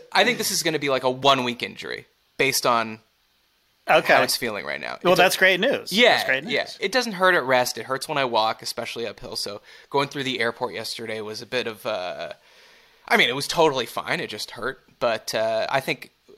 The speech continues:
Speaker 1: by the time we do this next week, J D, I'm gonna be sprinting again.
Speaker 2: Nice.
Speaker 1: And I
Speaker 2: That's
Speaker 1: will
Speaker 2: what I wanna hear.
Speaker 1: make my return to the pickleball court.
Speaker 2: Now, did, so how did Jill, what,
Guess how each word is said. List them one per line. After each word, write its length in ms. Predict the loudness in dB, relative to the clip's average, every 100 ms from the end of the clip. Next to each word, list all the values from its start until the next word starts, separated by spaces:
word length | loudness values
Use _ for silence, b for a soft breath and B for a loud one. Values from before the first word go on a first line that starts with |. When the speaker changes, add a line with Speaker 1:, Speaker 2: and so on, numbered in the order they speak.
| -20 -20 _ _ _ _ 0
Speaker 1:
by 100 | 0
the 60 |
time 180 | 2 0
we 100 | 0
do 100 | -2
this 160 | -2 -2
next 220 | -2 -2
week, 100 | -4
J 180 | -2 -2
D, 220 | -2 -6 b b b b -4
I'm 160 | -2
gonna 140 | -2 -4
be 100 | -2
sprinting 640 | 0 0 -2 -2 -4 -8
again. 380 | -12 -10 -10 -12 _ _ _
Speaker 2:
Nice. 580 | 2 4 2 -2 -10 -6
Speaker 1:
And 140 | -2
I 180 | 2 4
Speaker 2:
That's 120 | 4
Speaker 1:
will 80 | 2
Speaker 2:
what 80 | 4
I 100 | 4
wanna 260 | 4 2 0
hear. 380 | 0 0 -2 -8
Speaker 1:
make 360 | 0 0 2
my 100 | 4
return 340 | 4 2 -4 -6
to 80 |
the 60 | -10
pickleball 420 | -12 -12 -10 -10
court. 240 | -8 -8 2
Speaker 2:
Now, 220 | 4 6
did, 480 | 6 4 4 0 2
so 120 | 4
how 200 | 6 6
did 120 | 4 4
Jill, 440 | 4 4 4 0
what, 140 | -4